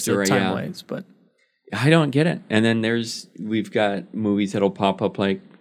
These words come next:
Speaker 2: Dark Tower. And like, what happened, Sony?
Speaker 1: You know what? I, I still haven't gone back to rewatch Dark Tower, but I watched Serenity recently, or a couple
Speaker 2: Did it
Speaker 1: days
Speaker 2: make you
Speaker 1: ago.
Speaker 2: think of it?
Speaker 1: And I was like, uh, I was thinking, I, I kinda wanna watch Mud again.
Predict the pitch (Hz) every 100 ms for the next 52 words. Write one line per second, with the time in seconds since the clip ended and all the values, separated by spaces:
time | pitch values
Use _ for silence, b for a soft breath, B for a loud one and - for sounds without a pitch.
0 | _ 113 123 - 78 - - 95 90 -
1 | - 143 151 190 - 95 - 107 165 165
2 | _ B B B - 170 185 220 - 165
3 | 175 - - 160 160 - 185 175 175 151
4 | 143 139 135 131 - 127 127 123 117 -
5 | - - _ _ - 135 135 - 131 -
6 | 147 156 151 156 147 - 147 139 143 160
7 | 165 170 170 190 175 190 B B B B
8 | _ 143 127 151 147 147 151 147 151 160
9 | 131 160 196 302 - _ 156 147 139 143
10 | 131 135 123 - - - 220 _ - -
11 | 156 139 131 139 170 160 143 165 156 147
12 | 165 156 - 160 165 165 165 151 151 143
13 | 139 135 123 120 120 123